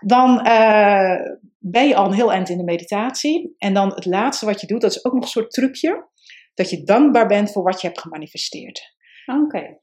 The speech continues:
Speaker 1: En dankbaarheid is eigenlijk, normaal ben je ook dankbaar als je een cadeau hebt gekregen.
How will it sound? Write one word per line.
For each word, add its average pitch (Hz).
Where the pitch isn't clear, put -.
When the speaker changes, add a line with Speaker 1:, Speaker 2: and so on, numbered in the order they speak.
Speaker 1:
En -
dankbaarheid 220
is 190
eigenlijk, 208
normaal 165
ben 165
je -
ook 170
dankbaar 175
als 165
je 156
een 151
cadeau 190
hebt 220
gekregen. 208